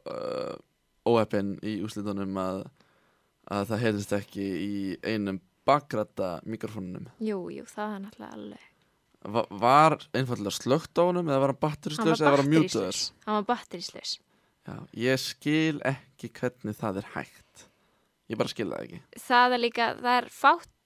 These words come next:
Speaker 2: þú veist, ég er mjög fljót að fyrirgefa i-, in general, en þetta er samt eitthvað svona sem bara, mér finnst ástæða til að fólk missi vinnuna yfir, sko.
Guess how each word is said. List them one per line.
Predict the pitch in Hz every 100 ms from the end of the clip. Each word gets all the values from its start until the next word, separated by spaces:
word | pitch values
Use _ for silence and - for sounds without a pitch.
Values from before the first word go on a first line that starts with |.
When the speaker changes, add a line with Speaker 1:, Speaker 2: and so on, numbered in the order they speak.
| _ -
Speaker 2:
þú |
veist, | 240 240
ég | 262 302
er | 294
mjög | 285 302
fljót | - 302 359 -
að | 311
fyrirgefa | 330 349 320 339 302 -
i-, | - -
in | - 294
general, | - 320 311 294 -
en | 269 247 240 - _ _
þetta | - 277 - 269
er |
samt | 254 240
eitthvað | 240 233
svona | 226 220 214 - -
sem | - 214 196
bara, | - 190 185 - - _ _ _ _ _ _ _ -
mér | 226 226
finnst | 226
ástæða | - 220 214 214 220
til | 208
að | 208
fólk | 214 -
missi | 202 208 185
vinnuna | 180 180 160 156
yfir, | - -
sko. | -